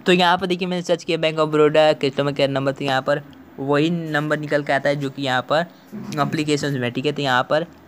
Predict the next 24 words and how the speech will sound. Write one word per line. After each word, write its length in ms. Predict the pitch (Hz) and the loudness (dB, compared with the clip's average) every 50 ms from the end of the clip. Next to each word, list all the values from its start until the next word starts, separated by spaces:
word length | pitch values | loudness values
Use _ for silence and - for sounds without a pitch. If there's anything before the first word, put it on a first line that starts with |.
| - - - 147 | -20 -14 -10 -6
Google 280 | 143 143 139 156 160 | -4 -2 0 0 0
पे 140 | 156 151 156 | 0 -2 -4
भी 120 | 151 156 | -4 -4
search 280 | 147 143 139 131 131 - | -4 -2 -2 -2 -2 -4
कर 140 | - 131 123 | -4 -4 -2
सकते 280 | - - 123 - - | -2 -4 -6 -4 -4
हैं, 80 | 120 120 | -4 -4
जो 100 | 131 135 | -6 -6
कि 120 | 139 - | -6 -4
यहाँ 120 | 139 127 123 | -2 -2 -2
पर 140 | 123 135 131 | -2 -4 -6
official 460 | 123 120 - 120 123 - 127 123 127 | -6 -6 -8 -10 -8 -6 -6 -6 -6
number 220 | 127 123 120 117 | -6 -6 -4 -4
है। 140 | 110 107 107 - - - - - - - - | -4 -4 -6 -8 -14 -14 -12 -12 -8 -2 0
आप 160 | 135 143 143 | 0 2 4
कैसे 220 | - 156 147 - 165 | 4 2 2 2 2
call 220 | 151 - 147 147 | 2 2 2 2
करें, 180 | 143 147 147 151 | 2 2 2 2
तो 80 | 143 151 | 2 2
आप 180 | 139 143 - - | 0 0 0 -2
यहाँ 180 | 143 135 131 | -2 -2 -2
पर 140 | 139 - 143 | -2 -4 -8
call 280 | 139 - - 135 143 147 | -4 -2 0 0 0 0
करेंगे 520 | 143 - 143 143 143 135 123 123 143 160 | -2 -2 -2 -2 -2 -4 -4 -6 -6 -6